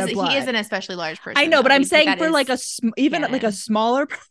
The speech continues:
Speaker 2: <laughs> like
Speaker 1: Over what time period? Is, and it's just, like, a little drip, drip, drip, though? Or do you
Speaker 2: Yes,
Speaker 1: think she
Speaker 2: but
Speaker 1: just, like, didn't research it enough?
Speaker 2: That's a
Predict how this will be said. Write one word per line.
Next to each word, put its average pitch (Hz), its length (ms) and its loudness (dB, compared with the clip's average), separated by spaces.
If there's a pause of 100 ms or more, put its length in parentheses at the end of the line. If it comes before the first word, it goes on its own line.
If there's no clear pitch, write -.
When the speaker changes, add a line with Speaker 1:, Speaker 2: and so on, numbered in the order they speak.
Speaker 2:
<laughs> - 300 -20
like 294 140 0
Speaker 1:
Over 269 200 -4
what 311 160 -2
time 214 360 -2
period? 165 440 -4
Is, 196 120 -6
and 220 180 -2
it's 277 160 -4
just, 349 140 -6
like, 349 100 -6
a 294 60 -2
little 247 200 -2
drip, 190 300 -6
drip, 185 220 -8
drip, 156 260 -8
though? 208 400 -6 (340)
Or 208 60 -4
do 196 80 0
you - 0 -
Speaker 2:
Yes, 196 60 0
Speaker 1:
think 214 140 2
she 233 80 -2
Speaker 2:
but 208 60 0
Speaker 1:
just, 202 80 0
like, 185 120 -4
didn't 180 280 -4
research 175 380 -4
it 170 80 -10
enough? 196 320 -8 (540)
Speaker 2:
That's 359 240 -4
a 427 60 0